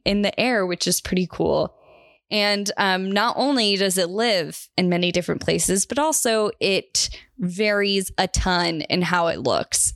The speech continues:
So much so that there is a whole new vocabulary to describe lichen. So the crusty stuff that I've seen, um, is called crustose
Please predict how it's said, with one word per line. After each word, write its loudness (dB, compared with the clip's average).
So 0
much -2
so 2
that -2
there 2
is 2
a 2
whole 0
new 2
vocabulary 0
to 2
describe 0
lichen. 0
So 0
the -2
crusty 0
stuff 0
that -2
I've 0
seen, 0
um, 0
is 2
called 0
crustose 0